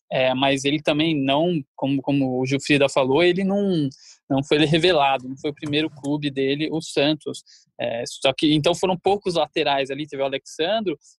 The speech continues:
e o Emerson que passaram, o Alexandro também na Menino da Vila, e passaram ali pela lateral esquerda de uma maneira mais marcante. O Emerson, como vocês falou da Copinha de dois mil e treze, realmente foi muito bem. Aquele time lá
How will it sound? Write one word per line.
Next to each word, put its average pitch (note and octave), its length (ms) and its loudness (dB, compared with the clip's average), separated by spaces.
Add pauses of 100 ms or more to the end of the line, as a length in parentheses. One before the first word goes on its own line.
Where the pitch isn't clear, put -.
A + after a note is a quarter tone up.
e C#3+ 60 -6
o C#3+ 80 -2
Emerson E3+ 380 -4
que - 80 -20
passaram, D#3 600 -2
o B2+ 300 -8
Alexandro C3+ 380 -6
também C#3 200 -2
na C3+ 80 -2
Menino C3+ 220 -4
da D3 120 0
Vila, D#3 280 -4 (520)
e D3+ 60 -8
passaram D#3+ 600 2
ali D#3 180 2
pela D#3+ 200 2
lateral D#3 300 0
esquerda D#3 380 -2
de - 120 -10
uma D#3+ 180 0
maneira D#3+ 340 0
mais D#3 180 -2
marcante. D3 800 -6 (340)
O E3+ 180 2
Emerson, G3+ 440 0
como F3 220 -8
vocês E3 240 -2
falou E3 220 2
da D#3+ 140 0
Copinha D3+ 300 -2
de D3 40 -6
dois C#3 160 -2
mil D3 100 0
e C#3+ 60 -8
treze, E3 300 -2
realmente E3+ 360 0
foi D#3 160 -2
muito F3 300 -2
bem. E3+ 160 0
Aquele F3 300 -2
time F3 320 -8
lá E3 180 2